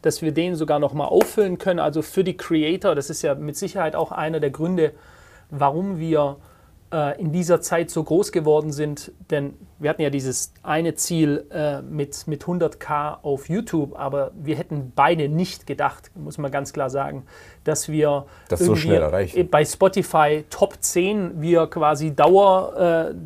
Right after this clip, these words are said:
Speaker 1: Dauerbesucher der, der Top zehn sind, schon in den Top fünf. Ich glaube, wir waren einmal Top drei, äh, schon in unserem eigenen Ressort Gesellschaft und Kultur, was das wichtigste Ressort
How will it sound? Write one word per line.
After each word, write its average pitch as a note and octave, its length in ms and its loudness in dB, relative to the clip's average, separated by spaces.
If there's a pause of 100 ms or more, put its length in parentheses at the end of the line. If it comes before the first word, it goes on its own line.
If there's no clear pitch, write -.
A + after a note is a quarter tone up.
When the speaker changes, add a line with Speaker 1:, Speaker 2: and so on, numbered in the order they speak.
(120)
Speaker 1:
Dauerbesucher F#3 720 8
der, D#3+ 220 8
der D3+ 180 2
Top F3 200 0
zehn G3 300 -2
sind, G3 180 -4
schon F#3+ 140 -2
in E3+ 140 -2
den D3+ 80 -6
Top F3+ 260 4
fünf. A3+ 320 -2
Ich F#3 80 -4
glaube, F3 320 0
wir D#3 60 -2
waren E3 180 -2
einmal E3 380 -2
Top - 260 -6
drei, E3 460 -2 (440)
äh, F3 280 2
schon F#3 280 0
in F3+ 140 -4
unserem A3 420 2
eigenen F3 420 2
Ressort E3+ 380 2
Gesellschaft F3 560 2
und E3 140 -4
Kultur, G3+ 600 2
was D3+ 280 0
das C#3+ 200 -4
wichtigste A3 440 -2
Ressort E3+ 240 2